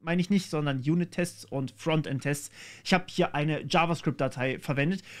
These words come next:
Und das sind die ersten Testausgaben, die mir hier erstmal eine,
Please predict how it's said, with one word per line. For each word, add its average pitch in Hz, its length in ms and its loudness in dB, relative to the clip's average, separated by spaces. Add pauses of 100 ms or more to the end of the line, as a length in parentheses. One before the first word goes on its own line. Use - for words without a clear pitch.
(100)
Und 233 120 6
das 302 180 6
sind 285 140 0
die 220 140 -4
ersten 208 340 2
Testausgaben, 170 920 0 (420)
die 233 240 6
mir 196 200 8
hier 185 340 4
erstmal 160 420 4
eine, 139 420 4